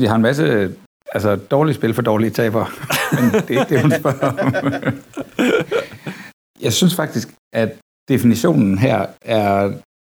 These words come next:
er nødt til at være... Altså, vi er nødt til at få på plads, hvad, hvad vil det sige at være dårlige tabere?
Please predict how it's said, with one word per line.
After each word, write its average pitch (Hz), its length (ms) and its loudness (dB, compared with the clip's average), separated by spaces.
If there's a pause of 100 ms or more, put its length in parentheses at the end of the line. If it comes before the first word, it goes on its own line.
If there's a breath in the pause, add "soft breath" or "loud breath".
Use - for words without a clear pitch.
(140)
er 120 100 0
nødt 131 260 4
til 131 100 0
at 107 120 0
være... 98 280 2 (560)
Altså, 117 120 2
vi 127 40 4
er 143 40 6
nødt 156 80 6
til 143 100 2
at 127 60 -2
få 127 100 0
på 104 100 -2
plads, 131 220 0
hvad, - 120 -6
hvad 127 140 0
vil 131 60 -2
det 120 80 -4
sige 139 220 2
at 117 40 2
være 95 280 0 (300)
dårlige 123 300 2
tabere? 107 480 0